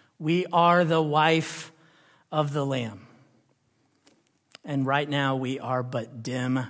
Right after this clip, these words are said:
representations of what we will be then.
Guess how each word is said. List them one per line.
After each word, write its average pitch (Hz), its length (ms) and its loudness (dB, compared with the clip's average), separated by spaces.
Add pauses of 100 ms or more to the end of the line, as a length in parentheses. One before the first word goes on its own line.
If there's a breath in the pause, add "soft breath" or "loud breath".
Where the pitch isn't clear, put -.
(120)
representations 110 1300 -10 (1200)
of 120 140 -10
what 101 200 -8
we 104 140 -14
will 101 240 -14
be 90 380 -14 (320)
then. 95 500 -16